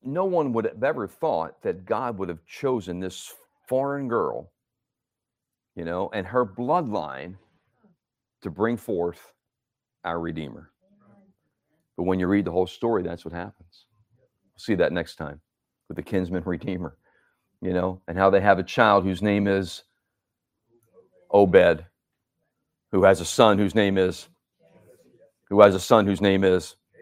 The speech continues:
and when you trace it, comes to a fellow named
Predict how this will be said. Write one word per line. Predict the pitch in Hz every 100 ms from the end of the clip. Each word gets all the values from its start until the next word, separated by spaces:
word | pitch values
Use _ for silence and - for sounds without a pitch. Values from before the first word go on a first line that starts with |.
| - - _ _ _ _ _ _
and | 87
when | 87
you | 87
trace | - 104 92
it, | 90 - _ _ _ _ _ _ _ _ _ _ _ _ _ _ _
comes | - 95 87
to | 92
a | 82
fellow | 95 85 85
named | 85 78